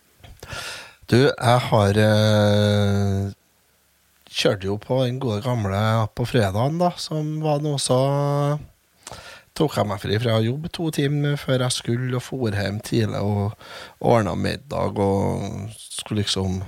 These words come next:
tenkte, nå skal jeg sette meg, skal vi, nå skal vi kose oss, og så skal jeg få en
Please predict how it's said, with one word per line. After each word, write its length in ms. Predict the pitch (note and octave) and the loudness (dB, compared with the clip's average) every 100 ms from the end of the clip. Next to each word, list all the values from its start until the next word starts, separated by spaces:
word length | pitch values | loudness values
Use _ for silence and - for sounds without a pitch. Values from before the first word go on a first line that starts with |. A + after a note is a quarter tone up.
| - - - - - _ _ - - - - _ - | -12 -16 -20 -20 -20 _ _ -16 -16 -20 -20 _ -6
tenkte, 320 | - A2+ - - | -2 -2 -2 -4
nå 160 | C#3+ | -2
skal 200 | - G3 | 0 0
jeg 100 | C3 | 0
sette 340 | - - - - | -2 -8 -8 -6
meg, 140 | A#2+ | -4
skal 200 | - B2 | -2 0
vi, 220 | A2+ G#2+ | 2 2
nå 80 | B2 | 0
skal 160 | - D3+ | -4 -6
vi 60 | |
kose 400 | B2+ A2 G#2 - | -6 -4 -4 -2
oss, 140 | F3 - | -4 -2
og 100 | C#3 | -8
så 100 | - | -8
skal 240 | - C#3+ | -6 0
jeg 280 | B2 A2+ A#2 | 2 0 -2
få 220 | - G#2+ | -4 -4
en 280 | A2 A2+ A2 | -2 -4 -6